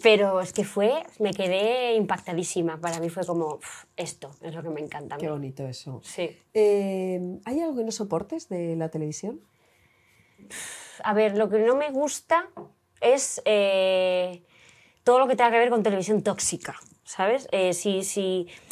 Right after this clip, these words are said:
Speaker 1: Es cierto que yo soy muy de ver todo, ¿eh? O sea, me gusta de repente la buena tele, la ma-, la mala televisión, que creo que también es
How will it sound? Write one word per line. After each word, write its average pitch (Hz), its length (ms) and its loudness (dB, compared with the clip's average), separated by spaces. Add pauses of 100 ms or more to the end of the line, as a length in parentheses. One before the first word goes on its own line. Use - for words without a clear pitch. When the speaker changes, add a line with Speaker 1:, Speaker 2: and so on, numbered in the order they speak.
(160)
Speaker 1:
Es 254 160 4
cierto 302 300 6
que 254 120 6
yo 254 100 6
soy 262 140 2
muy 254 140 6
de 233 100 10
ver 202 160 4
todo, 160 260 4
¿eh? 247 120 4
O 359 40 -2
sea, 185 180 4
me 160 120 4
gusta 175 320 2
de 175 80 4
repente 175 500 4
la 190 140 8
buena 175 280 4
tele, 226 340 6
la 175 160 6
ma-, 175 200 2
la 180 200 2
mala 185 320 4
televisión, 175 520 2
que 214 140 -2
creo 180 140 -2
que 185 120 -4
también 175 380 2
es 160 180 -2